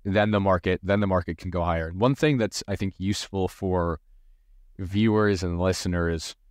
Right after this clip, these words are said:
to appreciate is, and I've seen this happen over and over,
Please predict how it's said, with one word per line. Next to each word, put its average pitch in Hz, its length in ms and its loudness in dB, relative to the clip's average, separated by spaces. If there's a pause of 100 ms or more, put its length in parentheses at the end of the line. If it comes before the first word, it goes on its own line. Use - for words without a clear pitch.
(240)
to 95 140 -4
appreciate 85 720 -2 (580)
is, 110 180 0
and 117 160 0
I've 123 120 0
seen 143 180 0
this 120 140 -2
happen 98 480 2
over 95 260 0
and 90 80 -2
over, 90 380 0